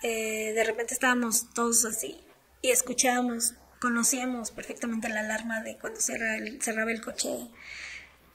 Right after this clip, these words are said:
Y en, en una ocasión nos escondimos debajo de la cama los tres, ya de, "Ya llegó". Y todos corrieron así, están, y se volvieron así de, "Ya llegó,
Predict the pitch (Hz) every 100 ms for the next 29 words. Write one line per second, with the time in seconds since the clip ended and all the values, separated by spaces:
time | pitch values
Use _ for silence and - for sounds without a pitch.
0 | - _ - - 254 247 240 247 254 269
1 | 269 226 262 254 277 - - 262 247 233
2 | 254 247 269 262 226 254 233 214 - 233
3 | 233 247 - - 233 233 233 233 233 -
4 | - 262 294 339 277 294 285 - - -
5 | 233 262 254 - 233 240 240 226 240 233
6 | 233 226 220 - - 240 233 226 233 233
7 | 240 254 247 - - - 254 269 330 311